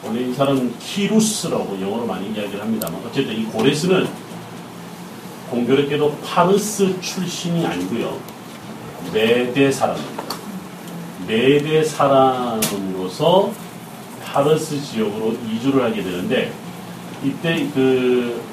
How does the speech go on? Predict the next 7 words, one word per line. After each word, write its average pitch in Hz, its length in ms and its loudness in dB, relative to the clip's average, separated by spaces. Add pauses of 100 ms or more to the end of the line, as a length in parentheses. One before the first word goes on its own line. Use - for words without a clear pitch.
(280)
메대의 135 880 6 (280)
왕과 139 500 4
나중에 95 380 -2
힘을 - 340 -2
길러서, - 360 0 (800)
어, 170 340 -4 (100)
파르스와 139 540 4